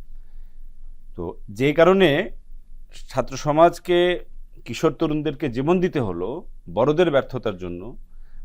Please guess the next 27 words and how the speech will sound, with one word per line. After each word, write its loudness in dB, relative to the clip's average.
বা 6
আপোষকামিতার 2
জন্য, -8
শুধু -2
রাজনৈতিক 6
দলকেও 6
বলছি -2
না, -10
যারা 10
এই 0
অভিভাবক 0
শ্রেণী, -6
যারা 6
বিভিন্ন -2
পেশায় 0
আছেন, -10
আদালতে 2
আছেন, -2
উকালতি 0
পেশায় -2
আছেন, -8
চিকিৎসা -4
পেশায় -6
আছেন, -8
বিভিন্ন 4
বাহিনীতে 4
আছেন, -8